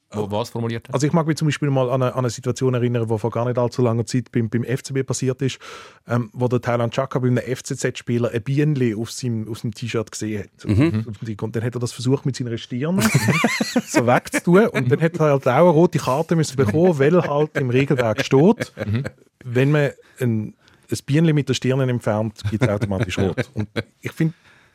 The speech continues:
Speaker 2: das halt auch, also ich bin auch nicht glücklich gewesen mit dieser Entscheidung, aber man, man lebt halt dann
Speaker 3: Es ist einfach
Speaker 2: damit.
Speaker 3: unglücklich gelaufen
Speaker 2: Ja.
Speaker 3: dort in dem Moment.
Speaker 2: Saublöd, ja, wirklich.
Speaker 3: Ich glaube, das ist schon das Hauptproblem. Je klarer du das ausformulierst, desto weniger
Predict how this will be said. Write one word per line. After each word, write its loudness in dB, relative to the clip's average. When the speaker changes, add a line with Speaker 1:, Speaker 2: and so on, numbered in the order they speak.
Speaker 2:
das 2
halt 0
auch, 2
also -2
ich -6
bin 2
auch 2
nicht 0
glücklich 0
gewesen 2
mit 2
dieser 2
Entscheidung, 0
aber -4
man, -6
man -4
lebt -4
halt -6
dann -2
Speaker 3:
Es -6
ist -4
einfach 0
Speaker 2:
damit. 0
Speaker 3:
unglücklich 0
gelaufen 2
Speaker 2:
Ja. 4
Speaker 3:
dort 0
in 0
dem 4
Moment. 2
Speaker 2:
Saublöd, 0
ja, 0
wirklich. -4
Speaker 3:
Ich -20
glaube, 2
das 2
ist -6
schon 2
das -2
Hauptproblem. 0
Je 2
klarer 0
du -2
das -4
ausformulierst, -2
desto -2
weniger -2